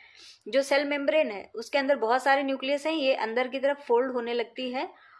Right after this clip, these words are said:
और कुछ इस तरीके से हर एक न्यूक्लियस के चारों तरफ एक बाउंड्री का फॉर्मेशन करती है।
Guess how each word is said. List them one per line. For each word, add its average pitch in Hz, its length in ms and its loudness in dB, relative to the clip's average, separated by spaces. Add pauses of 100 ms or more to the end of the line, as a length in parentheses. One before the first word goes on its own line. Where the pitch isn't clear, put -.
(120)
और 240 60 2
कुछ 285 240 -6
इस 269 240 -6
तरीके 247 360 2
से 311 140 0
हर 233 260 0
एक 277 160 2
न्यूक्लियस 247 500 -2
के 285 100 -6
चारों 220 280 0
तरफ 233 280 -4
एक 247 320 -4
बाउंड्री 254 600 -2
का 302 120 -2
फॉर्मेशन 208 600 -4
करती 190 420 -6
है। 208 100 -16